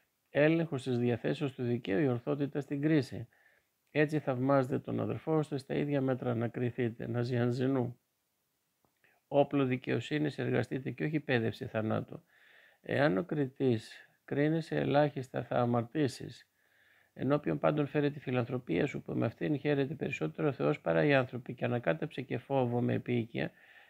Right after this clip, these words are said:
και ανάμειξε απειλή με ελπίδα, γιατί πολλά είδα να κατορθώνονται και χριστότητα με ανταπόδοση παράκλησης επίμονης και οφειλόμενης όταν πιέζοντας το παρόν,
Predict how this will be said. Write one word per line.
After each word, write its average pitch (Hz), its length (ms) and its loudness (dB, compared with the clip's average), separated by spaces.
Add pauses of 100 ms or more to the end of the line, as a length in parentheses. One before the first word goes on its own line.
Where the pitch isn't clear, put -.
(120)
και - 80 -6
ανάμειξε 151 480 0
απειλή 131 380 0
με 123 120 4
ελπίδα, 117 580 0 (380)
γιατί 135 240 -6
πολλά 156 420 2
είδα 135 240 4
να 123 140 2
κατορθώνονται 127 640 -2
και 123 140 -8
χριστότητα 131 720 -2
με 123 100 0
ανταπόδοση 127 600 0
παράκλησης 123 640 2
επίμονης 120 580 -2
και - 120 -8
οφειλόμενης 131 680 2
όταν 135 300 -4
πιέζοντας 139 440 0
το - 120 -8
παρόν, 143 480 0